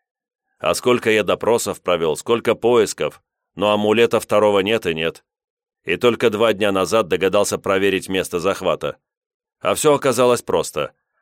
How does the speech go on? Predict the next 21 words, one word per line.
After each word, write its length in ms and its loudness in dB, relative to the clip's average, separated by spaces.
Мокрый 400 0
лётный 320 2
комбинезон 640 -2
с 80 -8
меня 260 0
сняли 340 0
и 60 2
бросили 400 -2
на 140 -4
месте. 460 -4
Вот 240 0
в 60 -4
нём 220 2
и 40 2
остался 460 0
амулет 440 0
незамеченным. 800 -4
Тьфу, 360 -8
снова 400 -2
сплюнул 440 -4
я. 260 -2